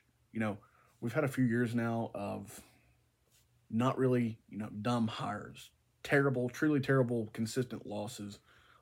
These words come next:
all those <laughs> things that were synonymous with Tennessee for so many years. We've had a few years now where it's not been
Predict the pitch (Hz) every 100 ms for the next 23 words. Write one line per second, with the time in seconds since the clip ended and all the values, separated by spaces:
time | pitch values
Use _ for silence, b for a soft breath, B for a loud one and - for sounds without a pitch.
0 | - 151 147 135 - 160 131 117 104 110
1 | 117 117 113 110 101 104 110 104 107 104
2 | 107 117 107 104 104 101 107 104 117 104
3 | - B B B B 113 160 147 151 135
4 | 113 104 104 107 - 117 110 110 104